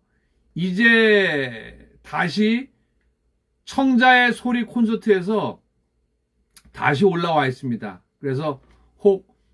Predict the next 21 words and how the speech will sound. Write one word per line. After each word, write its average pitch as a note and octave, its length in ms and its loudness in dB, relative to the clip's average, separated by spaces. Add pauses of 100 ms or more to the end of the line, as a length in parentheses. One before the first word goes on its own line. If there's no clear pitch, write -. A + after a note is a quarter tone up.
모르는 F3+ 460 2
분들에게 F3+ 360 -2
알려드리고, C#3+ 800 -2 (260)
예, A2 360 -10 (680)
요거는 G#3+ 420 4
일단은 G#3 480 -2
다음 A3 460 0
주에, E3+ 800 -2 (840)
근데 A#3 120 0
요거는 A#3+ 280 4
뭐, C#4+ 140 -2
굳이 G3+ 300 -6
내가 G3+ 320 2
안 D3+ 120 -6
내도 G#3 220 -2
될 C3 220 -10
것 G3+ 100 -6
같아요. G#3+ 720 -6 (500)
중요한 A#3 480 2
거는, A3 520 -2 (460)
예, C3 380 -6